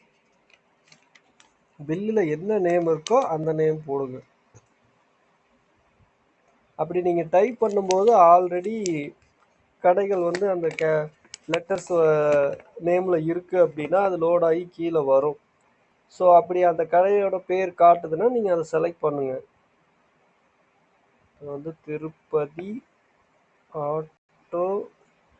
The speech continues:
ஆட்டோ ஸ்பேர்ஸ்.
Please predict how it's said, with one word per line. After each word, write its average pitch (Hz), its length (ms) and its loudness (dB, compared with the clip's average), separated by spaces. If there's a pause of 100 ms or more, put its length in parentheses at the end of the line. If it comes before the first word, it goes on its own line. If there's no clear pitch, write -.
(1300)
ஆட்டோ 165 400 -2 (880)
ஸ்பேர்ஸ். - 640 -2